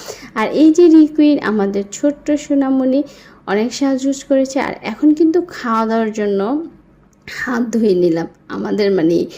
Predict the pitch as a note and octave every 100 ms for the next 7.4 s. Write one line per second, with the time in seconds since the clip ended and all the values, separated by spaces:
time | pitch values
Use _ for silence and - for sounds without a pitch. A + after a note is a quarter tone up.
0 | - - - F#3+ A#3 A#3 C4 C4+ C4 C4+
1 | G3+ G#3+ G3 G#3 F#3+ F#3+ G#3+ A#3 A3 G#3
2 | G3 A3+ G#3 F#3+ F#3 F#3+ A#3 - G3+ F#3
3 | - - C#4 D4 D4+ E4 E4 A#3 A3 G3+
4 | G3+ G3 G3+ G3 G3+ G3+ G3 G#3+ G#3 F#3+
5 | G3+ F#3+ G3 G3 G3 G3+ G3+ G3+ F#3 -
6 | - A#3 - - G#3+ - G3+ - G#3+ G3+
7 | G#3+ - A#3+ -